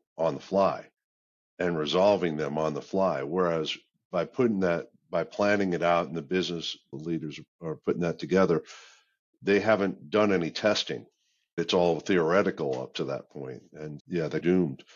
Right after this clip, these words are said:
But so one, one of the other things I think you just touched on it is that decision-making process. What's important too is, is what in some organizations, um, is that real hierarchical tree, and the decisions are made here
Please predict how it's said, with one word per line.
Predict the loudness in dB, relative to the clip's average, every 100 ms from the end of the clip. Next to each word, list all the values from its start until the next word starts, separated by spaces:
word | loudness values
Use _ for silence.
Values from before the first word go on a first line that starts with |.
| -20 _ _ _ 2
But | 2 2 0
so | 2
one, | 4 4 4 0 4
one | 4
of | 6
the | 4
other | 4 2
things | 2 2 4
I | 2 2
think | 0 0
you | -2
just | 0 -2 0
touched | 0 0 -2
on | -4 -4
it | -8 -14 _
is | -6 -4 -6 -6
that | -8 -8
decision-making | -6 0 0 0 -2 -4 -8
process. | -8 -6 -6 -6 -6 -8 -12 -18 _ _ _ _ _
What's | 2 4 4
important | 2 2 2 2
too | 4 4 4
is, | 0
is | -2 -2 -2 0
what | 0
in | 2 0 0
some | 0 2 2
organizations, | 2 0 -4 0 0 0 -2 -6 -6 -10 -14 -14 -10
um, | -6 -6 -6 -8 -10
is | -8
that | -6 -4
real | 0 2 4
hierarchical | 4 4 2 0 -4 -6 -6 -6 -8 _ _ _ _ _ -8
tree, | 2 6 6 2 -2 -2
and | -2
the |
decisions | -2 0 2 2 2 0
are | 0
made | 2 2 0
here | -2 0 2 4 2